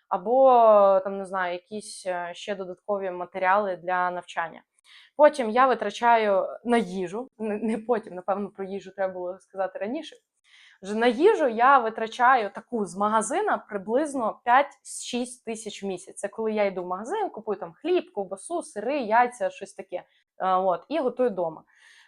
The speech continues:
Також я витрачаю на смаколики, я окремо виділяю, типу, їжу, яка мені потрібна, і окремо смаколики.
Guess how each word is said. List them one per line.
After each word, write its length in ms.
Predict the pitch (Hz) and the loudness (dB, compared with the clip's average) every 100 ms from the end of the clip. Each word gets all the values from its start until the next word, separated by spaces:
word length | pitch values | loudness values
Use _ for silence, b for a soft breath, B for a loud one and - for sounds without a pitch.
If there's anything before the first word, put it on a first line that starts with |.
| - | 4
Також 400 | 339 381 359 262 | 4 4 0 2
я 140 | 285 | 4
витрачаю 520 | 302 277 240 262 254 | 4 2 -2 2 2
на 60 | 233 | 2
смаколики, 600 | 233 226 - 415 403 240 | -4 -6 -2 0 -2 -4
я 560 | 214 226 226 220 - - | -2 2 4 2 0 -4
окремо 480 | 233 240 240 226 190 | -4 2 4 4 -2
виділяю, 600 | 196 208 208 202 190 185 | -4 -2 2 4 4 2
типу, 240 | 208 - | -4 -10
їжу, 220 | 214 214 | -6 -6
яка 160 | 220 214 | -6 -6
мені 180 | 214 208 | -6 -8
потрібна, 440 | 214 - 440 254 | -8 -4 -2 -2
і 40 | 196 | -4
окремо 300 | 233 254 - | -2 -4 -4
смаколики. 580 | 226 233 185 160 - | -8 -4 -2 -2 -8